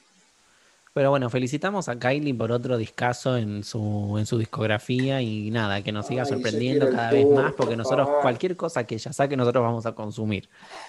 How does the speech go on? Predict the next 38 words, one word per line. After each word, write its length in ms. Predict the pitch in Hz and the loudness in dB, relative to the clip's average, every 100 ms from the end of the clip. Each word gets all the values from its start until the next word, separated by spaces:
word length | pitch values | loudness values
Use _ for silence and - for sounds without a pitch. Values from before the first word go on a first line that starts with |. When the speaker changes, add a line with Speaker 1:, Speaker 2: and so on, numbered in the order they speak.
| - _ _ _ _ | -20 _ _ _ _
Speaker 1:
Em, 400 | 135 120 120 117 | 4 6 6 6
Speaker 2:
<laughs> 1700 | 117 113 117 113 110 - - - - - - - - _ _ _ _ - | 4 4 0 -2 -2 -4 -8 -20 -20 -20 -18 -18 -20 _ _ _ _ -6
El 320 | 135 131 - | -4 -4 2
tour, 120 | 160 | 6
Speaker 1:
y 100 | - | 6
nada, 220 | 135 127 | 6 4
Speaker 2:
por 80 | 120 | 6
Speaker 1:
la 100 | 120 | 6
Speaker 2:
favor, 160 | 123 127 | 8 8
Speaker 1:
felicitamos 240 | - 175 | 6 4
Speaker 2:
¿te 40 | 180 | 2
Speaker 1:
porque 160 | 147 - | 2 2
está 100 | 143 | 2
en 40 | |
Speaker 2:
imaginas 60 | 139 | 4
Speaker 1:
su 60 | |
Speaker 2:
un 60 | 139 | 2
Speaker 1:
mejor 260 | 117 143 135 | 4 6 4
Speaker 2:
tour? 80 | |
Speaker 1:
momento. 680 | 117 110 143 175 175 175 175 - | 4 2 2 2 2 2 0 0
Además, 420 | 127 123 127 202 - | 4 6 6 4 4
Kylie 520 | 160 190 196 147 160 | 4 4 4 4 4
hizo 200 | - 160 | 4 2
un 140 | 120 | 2
concierto 480 | 110 110 147 156 165 | 0 -2 0 0 2
virtual 720 | 123 107 - 147 190 139 127 - _ _ _ _ _ _ _ _ _ _ _ _ _ _ _ _ _ | 0 -2 0 2 2 2 -2 -6 _ _ _ _ _ _ _ _ _ _ _ _ _ _ _ _ _
Speaker 2:
También, 640 | 110 110 120 147 165 123 - | -16 -14 -16 -14 -12 -12 -16
sí. 120 | - | -4
Speaker 1:
que 140 | 135 127 | 0 2
ninguna 640 | 131 139 175 196 190 180 | 0 4 4 4 0 0
de 140 | 123 | 0
las 180 | 120 110 | 0 0
del 220 | 113 110 | 0 -2
puesto 580 | - 127 110 156 - 131 | -4 -4 2 0 2 2
uno 220 | 131 143 | 2 2
y 80 | 131 | 2
dos 260 | 139 165 135 | 2 2 0
hizo. 400 | 110 - 98 | -4 -4 -10